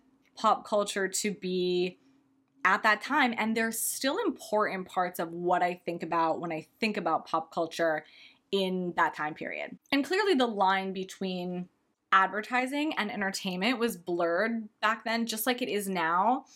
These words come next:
I think the difference now is that back then we accepted engaging with legitimate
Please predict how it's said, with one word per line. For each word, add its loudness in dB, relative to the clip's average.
I 2
think -8
the 2
difference -2
now 4
is -4
that 4
back 2
then 0
we 0
accepted -2
engaging 0
with 0
legitimate 0